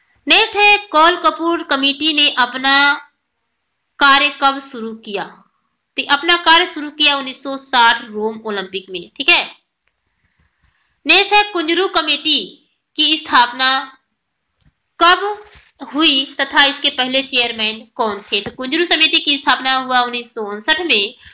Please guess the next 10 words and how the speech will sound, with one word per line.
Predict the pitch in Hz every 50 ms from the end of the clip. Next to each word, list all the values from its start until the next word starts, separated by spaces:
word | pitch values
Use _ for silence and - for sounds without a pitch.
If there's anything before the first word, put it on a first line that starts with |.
| _ - 269
हृदयनाथ | 233 247 254 254 247 233 226 226
कुंजरू | 226 - - 233 220 226 247 277 320
के | 320 359
द्वारा। | 269 240 220 208 208 196 196 208 - - - -
इसके | 233 - 240
पहले | 220 - 233 262 294 349
chairman | 339 339 330 311 320 339 359 370 339 339 -
थे | 262
हृदयनाथ | 202 196 226 _ _ - 247 226 240 226 220 190 190 196 214 - _ _ _ _ _ _ _ _ -
कुंजरू। | 269 220 202 190 160 -